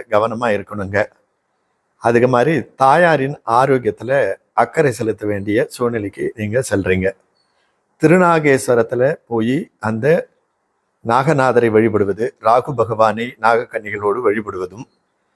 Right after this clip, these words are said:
செம்பங்குடின்னு சொல்லுகிற அந்த ஆதி கேதுபுரத்துல போய் அந்த கேதுவை வழிபடுவதும், திருவண்ணாமலை ஆரணிக்கு பக்கத்துல இருக்கிற பிச்சீஸ்வரரை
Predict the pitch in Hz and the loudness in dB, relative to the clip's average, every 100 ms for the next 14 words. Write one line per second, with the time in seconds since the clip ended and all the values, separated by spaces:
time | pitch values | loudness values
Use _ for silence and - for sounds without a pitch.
0 | _ _ - 135 147 175 175 160 151 156 | _ _ 0 0 2 0 2 4 4 2
1 | 151 143 131 127 127 123 117 123 160 - | 0 0 0 2 2 2 2 2 2 2
2 | 113 131 147 151 - 131 127 120 110 113 | 2 4 2 -4 -2 -2 0 -4 -6 -8
3 | 104 107 107 135 202 _ 113 113 - 127 | -12 -8 -4 -4 -4 _ -8 -6 0 2
4 | 135 123 107 101 98 95 90 143 _ _ | 4 6 4 2 0 -2 -4 -8 _ _
5 | _ _ _ _ _ _ _ _ - 151 | _ _ _ _ _ _ _ _ 0 4
6 | 175 180 165 160 156 147 120 120 143 135 | 4 4 2 2 4 4 6 4 2 -6
7 | 120 117 - 131 123 120 - 120 139 - | -12 -10 -8 -8 -6 -6 -6 -4 -6 -4
8 | 123 - 175 151 151 127 127 | -8 0 2 4 4 6 6